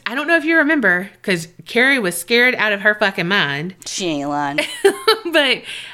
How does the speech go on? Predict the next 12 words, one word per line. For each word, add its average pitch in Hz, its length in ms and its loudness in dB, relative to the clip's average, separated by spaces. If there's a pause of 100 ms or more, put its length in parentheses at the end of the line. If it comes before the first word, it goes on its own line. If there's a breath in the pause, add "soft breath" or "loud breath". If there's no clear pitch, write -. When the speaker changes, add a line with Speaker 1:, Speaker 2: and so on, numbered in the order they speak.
(200 loud breath)
Speaker 1:
I 240 80 0
don't 339 140 0
know 359 140 2
if 294 60 -2
you'll 277 180 0
remember, 240 340 0
but 185 300 0 (300 loud breath)
you 226 180 -2
had 254 220 0
to 285 100 0
go 220 380 4
through 220 720 -4